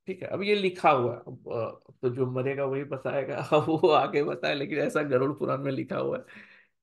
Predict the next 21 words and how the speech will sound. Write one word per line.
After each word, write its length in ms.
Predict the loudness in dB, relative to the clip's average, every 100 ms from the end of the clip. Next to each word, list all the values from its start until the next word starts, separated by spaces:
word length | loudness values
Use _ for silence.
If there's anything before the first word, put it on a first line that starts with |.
| -4
कि 400 | 0 0 -2 -8 -2
बंदा 360 | -2 0 0
जब 380 | 0 -2 -4 -20 _ -8
इस 160 | -6
जन्म 240 | -2 -2 -2
में 220 | -6 -4
कर्म 280 | -4 -4 -6
करता 340 | -6 -6 -6
है, 160 | -8 -14 _ _ _ _ _ _ _ -20
उसके 200 | -8 0
बाद 140 | 0 0
उसका 240 | -2 -2 -2 -10 _
मृत्यु 460 | -6 -4 -4 -6 -4
होता 420 | -4 -4 -6 -6
है। 280 | -8 -14 -20 _ -18
मृत्यु 520 | -8 -8 -8 -6 -6
होने 260 | -6 -6 -8
के 140 | -6
बाद 420 | -6 -4 -4 -6 -8
जो 100 | -10
है, 320 | -8 -10 -10